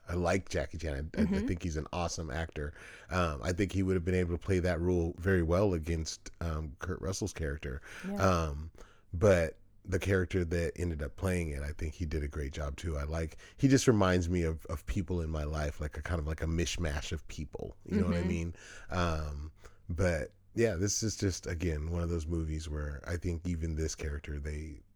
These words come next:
Speaker 1: they bounced back and forth really well. Like, their, you know, their, their camaraderie on film, and I don't know if that's the right word or not, but
Speaker 2: Yeah, and one of the things that Kurt Russell was saying was initially he didn't know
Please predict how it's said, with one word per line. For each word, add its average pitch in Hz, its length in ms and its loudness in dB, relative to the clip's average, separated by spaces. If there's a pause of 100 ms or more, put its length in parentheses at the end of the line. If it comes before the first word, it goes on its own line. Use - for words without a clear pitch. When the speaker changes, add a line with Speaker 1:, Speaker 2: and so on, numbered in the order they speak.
(100)
Speaker 1:
they 87 120 -2
bounced 78 440 -4
back 76 260 -4
and 76 120 -4
forth 67 360 -8
really 65 220 -8
well. - 360 -12 (340)
Like, 73 260 -8
their, 69 380 -10 (680)
you 90 100 -6
know, 76 160 -6
their, 71 280 -8 (100)
their 76 120 -4
camaraderie 73 880 -4
on 69 200 -8
film, 69 440 -8
and 69 400 -14 (480)
I 87 60 -2
don't 76 120 -4
know 71 80 -4
if - 80 -10
that's - 220 -8
the 78 60 -10
right - 200 -8
word 67 200 -10
or 65 120 -14
not, 73 280 -14
but - 140 -16 (520)
Speaker 2:
Yeah, 226 260 0
and 208 300 -2
one 233 260 0
of 269 100 -2
the 247 100 0
things 214 580 -4
that 202 160 -4
Kurt 202 220 -4
Russell 202 280 -2
was 202 140 -2
saying 175 200 -4
was 165 140 -6
initially 202 480 -2
he 202 140 0
didn't 220 300 0
know 202 520 2